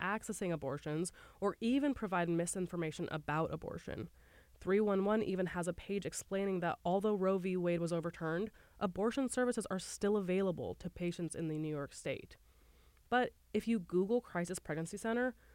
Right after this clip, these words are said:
you'll come across websites offering assistance to women facing unplanned pregnancy. One of the first sites that pops up says, "Pregnant? Need help? You are not alone." There's a one eight hundred number, as well as a text helpline.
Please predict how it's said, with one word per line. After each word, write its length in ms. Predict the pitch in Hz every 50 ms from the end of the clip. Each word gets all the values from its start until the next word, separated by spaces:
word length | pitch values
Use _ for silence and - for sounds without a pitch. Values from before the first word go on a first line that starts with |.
| - - - - _ - -
you'll 120 | 220 220
come 200 | - - 285 294
across 320 | 277 - - 233 220 -
websites 360 | - 190 190 180 - 185 170 - -
offering 320 | 170 165 - - 165 165
assistance 480 | 160 - - 208 - - - 190 175 -
to 120 | - 175 165
women 280 | 160 175 175 165 160
facing 380 | - - 160 160 - - 160 -
unplanned 480 | - 151 151 - - 151 143 143 -
pregnancy. 520 | - 170 165 160 90 - - 87 - - - - - - - - - - - -
One 140 | 190 202
of 40 | 208
the 60 | 202
first 280 | 190 - 226 233 226 -
sites 200 | 226 202 185 -
that 80 | 196 -
pops 320 | - - 180 175 - -
up 200 | - 220 214 -
says, 400 | - - 165 160 160 160 156 - - - - - - - -
"Pregnant? 400 | - 160 147 165 185 226 254 - - -
Need 220 | 190 180 170 -
help? 340 | - - 165 185 214 - - - - - - -
You 240 | 180 196 214 226 226
are 100 | - 208
not 200 | 202 175 175 170
alone." 400 | 170 170 151 131 120 - - - - - - - - - - - - - -
There's 180 | - 180 170 175
a 40 | 165
one 180 | 165 165 165
eight 120 | 160 - -
hundred 360 | - 240 233 226 226 240 220
number, 540 | 226 226 220 220 214 214 214 208 208 208 -
as 180 | 190 190 180 175
well 360 | 175 165 185 190 208 220 -
as 80 | 190
a 40 | 190
text 380 | - - - 180 170 - - -
helpline. 600 | - 165 156 - - - 117 92 73 - 60